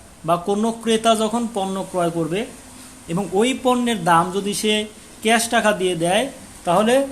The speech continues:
সাপোজ কোনো জিনিসের দাম এক হাজার টাকা, ক্যাশে দিলে তাকে এক হাজার টাকাই দিতে হবে। কিন্তু কেউ যদি ক্রেডিট কার্ড দিয়ে, আহ, পেমেন্ট করতে চায় সেক্ষেত্রে তাকে এক হাজার টাকা দিতে হবে না। তাকে কী করতে হবে? তাকে হয়তো বা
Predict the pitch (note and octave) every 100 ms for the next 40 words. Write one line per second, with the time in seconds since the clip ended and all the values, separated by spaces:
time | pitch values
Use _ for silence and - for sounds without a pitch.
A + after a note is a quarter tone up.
0 | - - F#3+ A#3+ A#3+ A3+ A3 G3+ G#3 F#3+
1 | F#3+ F#3+ F3 D#3+ G3 G#3+ G#3+ G#3 A3 C4+
2 | - - - - - - - - - -
3 | - - - F#3+ F3 A#3 A3+ A#3 A3+ A#3
4 | C4+ E4 - - - - - - - G#3+
5 | G#3+ A#3 A#3 A3 G3+ C#3 B2 A2+ G#2+ -
6 | - - - - - - A#3+ C#4 A#3+ F3+
7 | - A3+ B3 A#3 A#3 G#3+ G#3+ C4 - B3
8 | G#3 G#3+ A3 G#3 G#3+ - - - - C#3+
9 | D3 C#3+ G3+ A3 A#3+ A#3 A3 G3+ E3+ D#3
10 | D3 F#3+ A3+ A3+ A3 G#3+ A3 F3+ G3 G3
11 | F#3+ F#3 E3+ E3+ E3 D3 B2 B2 F#3 G#3
12 | A3 A3 A#3 A#3 F3+ F#3+ F3 F3+ G#3+ A3+